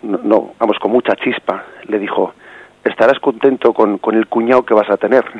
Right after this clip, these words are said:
<laughs> le decía, haciendo referencia a que su hermana se desposaba con Cristo. "Estarás contento con tu cuñado".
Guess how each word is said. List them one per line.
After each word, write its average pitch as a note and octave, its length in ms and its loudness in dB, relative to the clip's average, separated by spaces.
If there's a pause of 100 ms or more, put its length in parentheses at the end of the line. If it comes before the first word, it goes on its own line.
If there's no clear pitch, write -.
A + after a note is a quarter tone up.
<laughs> - 220 -4
le - 40 -6
decía, G2+ 480 -2 (380)
haciendo A#2 320 0
referencia A2 500 2
a - 20 4
que G#2 120 -6
su - 120 -8
hermana G#2 340 0 (420)
se - 80 2
desposaba G2+ 520 0
con G#2 160 -8
Cristo. A#2 320 -2
"Estarás A2 300 0
contento A#2+ 460 0
con G#2 160 0
tu G#2 100 -6
cuñado". - 400 -2